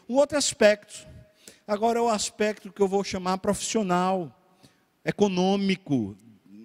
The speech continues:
da casa, da família, diz: "Semeou Isaac naquela terra." Olha,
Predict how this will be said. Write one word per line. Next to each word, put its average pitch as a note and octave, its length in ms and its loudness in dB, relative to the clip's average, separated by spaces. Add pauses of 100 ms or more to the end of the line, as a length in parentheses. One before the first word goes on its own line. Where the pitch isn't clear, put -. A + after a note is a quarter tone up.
(140)
da D3 160 -2
casa, D3+ 460 -4
da C#3+ 120 -2
família, E3 600 -2
diz: D#3 440 -6 (300)
"Semeou A3+ 800 2
Isaac F#3 500 -4
naquela F#3+ 420 -2
terra." D3+ 640 -4 (1080)
Olha, D#3+ 340 0